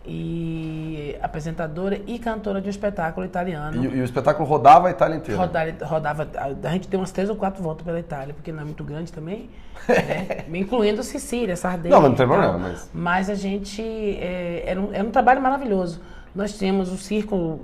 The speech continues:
Speaker 1: tradicional e um circo com uma, uma, é, gelo, uma pista de gelo.
Speaker 2: Entendi.
Speaker 1: Então, nós tínhamos artistas russos e tal, que faziam
Speaker 2: Que
Speaker 1: a
Speaker 2: legal.
Speaker 1: parte de gelo. E a gente tinha artistas do mundo inteiro, que fazia,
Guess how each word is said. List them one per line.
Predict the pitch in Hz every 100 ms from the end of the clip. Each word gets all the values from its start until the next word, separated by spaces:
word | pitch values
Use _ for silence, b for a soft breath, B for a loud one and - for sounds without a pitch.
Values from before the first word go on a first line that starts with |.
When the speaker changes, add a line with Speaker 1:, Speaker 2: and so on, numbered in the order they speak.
| -
Speaker 1:
tradicional | 160 160 196 190 175 202 208
e | 220
um |
circo | 220 - 202 202 202
com | - 196 190 196
uma, | 185 190
uma, | 180 190 190 185 175 165 165 156 143 b b b b b b b b - -
é, | 170 156 160 156 151 147 147 135 113 90 b b b b b b b - - - - -
gelo, | 185 185 233 170
uma | 170
pista | 220 226 190
de |
gelo. | 190 151 120
Speaker 2:
Entendi. | 110 107 92 78 - B B 185
Speaker 1:
Então, | 180 196 208
nós | 220 214
tínhamos | 185 180
artistas | 175 190 196 180
russos | 180 233 240 233 - 185 170
e |
tal, | - 208 202
que | 196
faziam | 180 170 175 170
Speaker 2:
Que |
Speaker 1:
a | 170
Speaker 2:
legal. | 196
Speaker 1:
parte | 196 185
de |
gelo. | 180 220 240 240 b b b b
E | 190
a | 196
gente | 202 202
tinha | 214 220
artistas | 226 214 208
do | 208
mundo | 208 202 202 -
inteiro, | 254 262 202 196 208 - - - -
que | 196
fazia, | 196 180 147